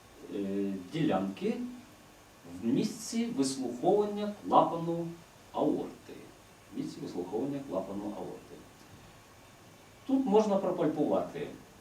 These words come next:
пульсацію, обумовленою аневризмою аорти, якщо вона має місце, і в цій же позиції можна пропальпувати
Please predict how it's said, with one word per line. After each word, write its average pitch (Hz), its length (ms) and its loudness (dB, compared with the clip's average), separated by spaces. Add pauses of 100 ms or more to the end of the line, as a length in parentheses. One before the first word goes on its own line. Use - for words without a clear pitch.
(240)
пульсацію, 170 600 4
обумовленою 107 880 2 (360)
аневризмою 98 760 0 (100)
аорти, 123 380 -2
якщо 135 240 -6
вона 151 160 0
має 151 260 0
місце, 175 480 -2 (540)
і 117 100 -2
в 123 60 -4
цій 120 160 -2
же 98 100 -4
позиції 101 640 -4 (440)
можна 135 380 6
пропальпувати 117 960 0